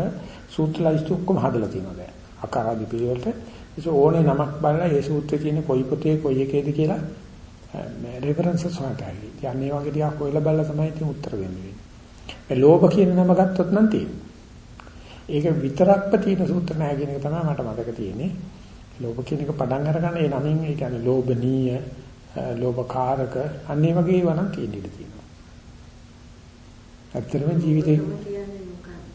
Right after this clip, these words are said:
Speaker 1: ඈ?
Speaker 2: ලෝභකම කියන්නේ මොකක්ද?
Speaker 1: ජීවිතය කියන්නේ ලෝභයට කියන නමක් තමයි. මුළු ජීවිතේම ලෝභ සූත්‍රයක් තමයි.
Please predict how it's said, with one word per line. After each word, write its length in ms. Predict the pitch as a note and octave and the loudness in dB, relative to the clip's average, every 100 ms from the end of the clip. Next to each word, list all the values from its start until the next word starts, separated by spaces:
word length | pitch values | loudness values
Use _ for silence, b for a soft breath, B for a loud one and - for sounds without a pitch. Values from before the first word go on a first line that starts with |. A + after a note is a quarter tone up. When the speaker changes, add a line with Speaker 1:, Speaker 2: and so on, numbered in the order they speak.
| - - - - | -20 -20 -16 -2
Speaker 1:
ඈ? 180 | D#3 - - - | 0 0 -4 -10
Speaker 2:
ලෝභකම 560 | F#3 F3+ E3+ F3+ G3 F#3+ | -8 -8 -8 -10 -12 -14
කියන්නේ 420 | G3 F3+ F#3 F3 E3 | -12 -14 -14 -14 -14
මොකක්ද? 280 | - - - B2+ | -14 -12 -6 -4
Speaker 1:
ජීවිතය 420 | B2+ D3+ D3+ D#3+ | 0 0 4 2
කියන්නේ 320 | E3 F3 F#3+ | 4 4 4
ලෝභයට 340 | F3 E3 E3 E3+ | 4 2 2 2
කියන 220 | F3 F#3+ | 2 4
නමක් 240 | F3+ E3+ E3 | 4 2 -2
තමයි. 220 | - - - - - - - - | -6 -10 -16 -18 -20 -20 -20 -14
මුළු 220 | - A#2 | -6 -4
ජීවිතේම 440 | A2+ A#2+ B2 C#3+ E3 | -2 0 0 0 2
ලෝභ 240 | E3 D3 | 2 2
සූත්‍රයක් 420 | C#3+ D3 D3 D#3 D#3 | 2 0 0 -2 -2
තමයි. 200 | - | -8